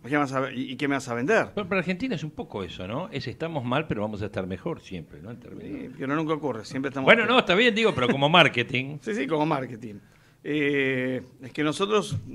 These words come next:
Speaker 1: rompemos todos los libros, ¿no? Eh, de cómo de ser sexta y octava potencia del mundo a estar donde estamos y,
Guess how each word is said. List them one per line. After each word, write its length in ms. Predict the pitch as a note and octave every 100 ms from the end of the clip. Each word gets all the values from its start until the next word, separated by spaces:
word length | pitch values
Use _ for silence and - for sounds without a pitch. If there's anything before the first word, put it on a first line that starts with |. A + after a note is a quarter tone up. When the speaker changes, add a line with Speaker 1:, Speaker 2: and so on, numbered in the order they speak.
| C3
Speaker 1:
rompemos 400 | C#3 D3 F3 D#3+
todos 140 | E3
los 120 | D#3 E3
libros, 360 | D#3 G#2+ G2
¿no? 280 | G#2+ C3+ C3
Eh, 180 | A2+ G#2+
de 160 | A2
cómo 280 | A2 C#3+ D3+
de 60 | C3+
ser 220 | C#3+ C3+
sexta 480 | - E3+ E3+ - C3+
y 60 |
octava 640 | B2+ A#2 D3+ D3 C3+ B2+ A2+
potencia 400 | B2+ D3+ C#3 C3
del 80 | C3
mundo 460 | D3+ E3+ E3+ C#3+ B2
a 40 |
estar 280 | B2 C3+ C3+ B2+ - _ _ - _
donde 240 | C#3 C3+
estamos 580 | C3 C3 F#3 G3+ A3+ -
y, 720 | - B2 B2+ A#2+ A2+ A2 G#2+